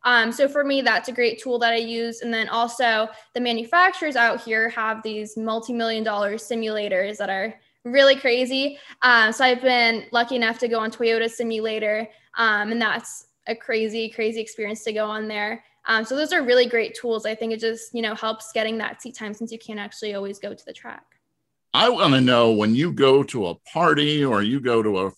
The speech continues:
Speaker 2: you know, a friend's get together and somebody new is there and they meet you and you tell them, "Well, I'm a nascar driver." They probably,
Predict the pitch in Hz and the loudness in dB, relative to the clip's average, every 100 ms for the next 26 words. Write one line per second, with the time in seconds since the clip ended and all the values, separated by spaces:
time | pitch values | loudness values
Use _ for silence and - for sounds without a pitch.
0 | - 110 98 85 80 127 139 135 101 117 | -4 -2 -2 -2 -2 0 2 0 -2 -4
1 | - 113 117 113 98 - 160 120 107 98 | -2 0 0 2 -2 -2 0 0 2 2
2 | 120 135 127 110 117 110 113 98 _ _ | 2 2 0 -2 0 2 0 -2 _ _
3 | _ _ _ _ - 110 98 143 160 143 | _ _ _ _ -6 -4 0 0 2 2
4 | 135 120 98 95 101 98 117 120 127 117 | 0 -2 -4 -4 -2 0 0 0 0 2
5 | 110 113 143 302 294 - _ 104 101 90 | 0 0 -4 -8 -10 -14 _ -4 -2 0
6 | 107 - 87 78 71 69 76 101 - - | -2 -6 -8 -8 -8 -8 -12 -16 -20 -6
7 | 135 131 - 180 160 98 90 92 92 | -4 0 0 2 2 0 0 0 -2